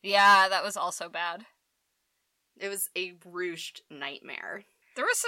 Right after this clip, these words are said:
Speaker 1: a lot of costuming choices.
Speaker 2: Yeah, none of them were good.
Speaker 1: Mm-hmm.
Speaker 2: At one point, the teenage boy walks into a room wearing a t-shirt that says, "Die, yuppie scum."
Speaker 1: <laughs>
Speaker 2: And I was like,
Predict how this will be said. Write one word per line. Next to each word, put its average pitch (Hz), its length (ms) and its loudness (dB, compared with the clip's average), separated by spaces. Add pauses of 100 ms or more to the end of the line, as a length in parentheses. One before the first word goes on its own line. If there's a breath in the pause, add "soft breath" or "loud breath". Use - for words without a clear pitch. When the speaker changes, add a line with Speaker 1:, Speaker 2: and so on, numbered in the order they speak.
Speaker 1:
a 254 80 -4
lot 196 220 6
of 185 140 -8
costuming 175 500 -12
choices. - 640 -16 (480)
Speaker 2:
Yeah, 190 180 0
none 196 180 -8
of 320 80 -12
them 277 100 -12
were 170 100 -10
good. - 140 -12
Speaker 1:
Mm-hmm. - 340 -16 (160 loud breath)
Speaker 2:
At 254 140 6
one 269 200 0
point, 370 440 -6
the 233 320 -2
teenage 220 460 -6
boy 196 520 -6 (720)
walks 202 380 0
into 208 800 -8 (140)
a 202 140 -4
room 180 420 -10
wearing 180 220 -8
a 175 60 -10
t-shirt 180 480 -10
that 170 140 -8
says, 180 240 -8
"Die, 160 360 -4
yuppie 214 260 -6
scum." 240 520 -4 (260)
Speaker 1:
<laughs> - 240 -20
Speaker 2:
And 220 400 -4
I 254 60 -8
was 247 160 -8
like, 240 180 -6